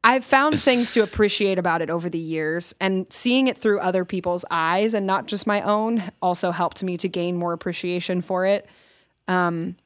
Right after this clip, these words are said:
so maybe talk to a friend that you trust, too, about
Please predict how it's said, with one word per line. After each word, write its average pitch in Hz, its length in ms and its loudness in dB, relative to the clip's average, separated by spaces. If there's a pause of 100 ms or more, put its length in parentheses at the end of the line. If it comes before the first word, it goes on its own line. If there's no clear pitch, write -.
(340)
so - 160 2
maybe 381 220 4
talk 226 300 4
to 240 140 2
a 208 60 2
friend 196 340 0
that 196 140 0
you 180 80 -8
trust, - 580 -2 (240)
too, 196 500 0
about 180 560 2